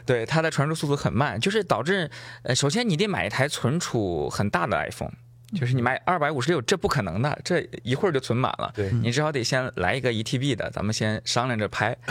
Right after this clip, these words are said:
Speaker 1: <laughs> 拍完之后呢，你会发现，哎，我这个拍的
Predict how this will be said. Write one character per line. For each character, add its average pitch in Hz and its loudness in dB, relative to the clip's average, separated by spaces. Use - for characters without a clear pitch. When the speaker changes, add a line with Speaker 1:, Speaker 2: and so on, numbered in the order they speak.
Speaker 1:
<laughs> - -6
拍 220 2
完 240 0
之 233 2
后 262 2
呢， 202 2
你 147 2
会 202 2
发 214 2
现， 196 0
哎， 185 0
我 127 2
这 190 2
个 170 0
拍 175 0
的 160 0